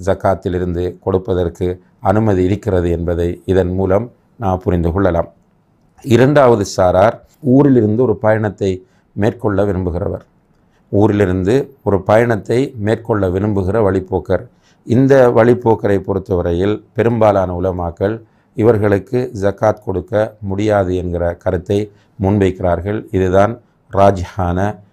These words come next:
சரியான கருத்தும். வல்லாஹு தஆலா ஆலம். எனவே, இந்த எட்டு கூட்டத்தார் தான் ஜக்காத் பெற தகுதியானவர்கள் என்பதை நாம் புரிந்து கொள்ள வேண்டும். சூரத்து தௌபாவினுடைய அறுபதாவது வசனத்தில் அல்லாஹு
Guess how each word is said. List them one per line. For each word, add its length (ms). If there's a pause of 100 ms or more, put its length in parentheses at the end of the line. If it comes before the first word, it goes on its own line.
சரியான 600
கருத்தும். 640
வல்லாஹு 440
தஆலா 240
ஆலம். 480 (320)
எனவே, 500 (260)
இந்த 580
எட்டு 600
கூட்டத்தார் 600
தான் 380 (340)
ஜக்காத் 520
பெற 480
தகுதியானவர்கள் 960
என்பதை 360
நாம் 200
புரிந்து 300
கொள்ள 220
வேண்டும். 380 (380)
சூரத்து 500
தௌபாவினுடைய 840 (300)
அறுபதாவது 580
வசனத்தில் 720 (200)
அல்லாஹு 340